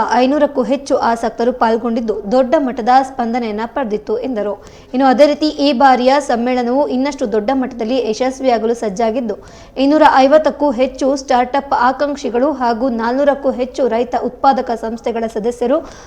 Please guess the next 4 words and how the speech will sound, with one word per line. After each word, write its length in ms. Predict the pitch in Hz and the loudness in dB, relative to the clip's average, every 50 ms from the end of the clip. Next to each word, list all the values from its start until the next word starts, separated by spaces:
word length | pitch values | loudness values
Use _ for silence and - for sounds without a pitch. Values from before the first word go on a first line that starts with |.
| - 269 | -8 0
ಮತ್ತು 260 | 247 277 277 277 285 | 2 2 4 4 4
ರೈತ 240 | 269 269 320 277 311 285 | 4 4 4 4 2 2
ಬಾಂಧವರು 560 | 214 247 240 233 233 233 233 208 220 254 - | 2 2 2 2 2 2 0 2 2 0 0
ಪಾಲ್ಗೊಳ್ಳಲಿದ್ದಾರೆ. 1160 | 262 269 247 240 240 247 240 240 233 233 233 190 185 214 202 208 214 214 - - - - - | 0 0 0 2 2 0 0 0 0 0 -2 -2 -2 -2 -2 -2 -2 -4 -6 -8 -20 -20 -20